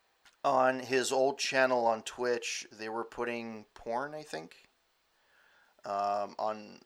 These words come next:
or porn type videos or whatever, and, um, it hurt his brand. He came out saying he, he doesn't like that, and it's not who he is, and he condemned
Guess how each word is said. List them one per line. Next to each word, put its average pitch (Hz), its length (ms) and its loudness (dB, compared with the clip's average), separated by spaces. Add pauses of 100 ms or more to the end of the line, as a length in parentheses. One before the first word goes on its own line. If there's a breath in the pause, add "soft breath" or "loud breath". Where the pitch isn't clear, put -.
or 110 160 -8
porn 113 520 -4 (260)
type 107 280 -4 (600)
videos 117 500 0
or 110 100 -4
whatever, 120 560 2
and, 104 460 -8
um, 90 420 -8 (920)
it 117 180 -8
hurt 113 180 -4
his 101 140 -8
brand. 135 640 4
He 107 60 -14
came 104 260 -8
out 113 540 4
saying 104 280 -8
he, 104 140 -16 (160)
he 104 160 -20
doesn't 98 360 -14
like 117 240 -6
that, 117 380 4 (300 soft breath)
and 98 120 -4
it's - 180 -8
not 95 120 -8
who 95 120 -16
he 104 140 -6
is, 131 400 0 (440 soft breath)
and 98 180 -12
he 95 80 -20
condemned 107 720 -6